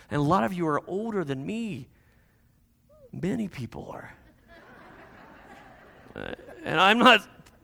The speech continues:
making contact, eye contact with anyone. Uh, but some people are older. And you know what? I treasure you. I truly treasure you. Young people, you are the breath, the new breathness of life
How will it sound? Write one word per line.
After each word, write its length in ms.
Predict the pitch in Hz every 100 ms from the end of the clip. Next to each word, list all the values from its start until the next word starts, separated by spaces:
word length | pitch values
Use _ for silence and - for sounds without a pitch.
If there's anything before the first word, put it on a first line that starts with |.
| - _ -
making 480 | 190 165 175 196 175
contact, 600 | 180 196 240 175 147 -
eye 140 | 170 247
contact 400 | 226 147 139 135
with 100 | 151
anyone. 380 | 196 147 120 117 - - - - - - -
Uh, 480 | 151 156 151 143 131 135 143 302 - - - -
but 80 | 247
some 140 | 302
people 200 | 302 262
are 80 | 208
older. 400 | 233 294 175 - - - _ _ _ - _ _ _ _ _ _
And 80 | -
you 80 | 151
know 100 | 151
what? 240 | 160 156
I 120 | 131
treasure 520 | - - 151 147 123 110
you. 340 | 113 - 147 - _ _ _ _ _
I 60 | -
truly 340 | - 160 156
treasure 340 | 139 117 98 98
you. 100 | 113
Young 300 | 135 143 175
people, 420 | 170 180 180 175 - - - _
you 100 | 151
are 100 | 147
the 80 | 127
breath, 680 | 120 139 143 151 165 - -
the 120 | 127
new 220 | 131 156
breathness 580 | 147 139 147 143 139 135
of 260 | 120 - -
life 380 | 131 127 117